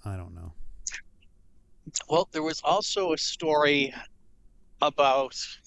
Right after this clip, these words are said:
Speaker 2: Tamora Morrison being replaced as Boba Fett,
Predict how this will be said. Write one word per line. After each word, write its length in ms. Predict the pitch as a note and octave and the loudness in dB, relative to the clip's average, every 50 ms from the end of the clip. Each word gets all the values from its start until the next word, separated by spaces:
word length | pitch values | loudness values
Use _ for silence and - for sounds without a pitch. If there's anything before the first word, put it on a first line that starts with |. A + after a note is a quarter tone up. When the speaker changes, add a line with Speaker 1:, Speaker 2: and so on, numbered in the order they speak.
| - - | -10 -6
Speaker 2:
Tamora 440 | - - F3+ D#3 D#3 D#3+ E3 E3 D#3+ | -2 -2 0 2 4 4 4 4 2
Morrison 580 | D3 D3 D3 D3 D#3 D3+ - - D#3 D3 D3+ | 2 2 2 2 2 2 0 0 0 0 2
being 260 | C3 D3 C#3+ C#3+ C#3+ C3 | 2 4 4 4 2 0
replaced 540 | C3 B2 - - D3 C#3 D3+ - - - | -4 -6 -6 2 2 2 4 2 0 -6
as 100 | E3 D#3 | -6 -4
Boba 300 | - - E3+ E3+ E3+ E3+ | 2 4 4 4 4 0
Fett, 300 | - - G3+ G3 G#3 - | 2 4 4 4 4 2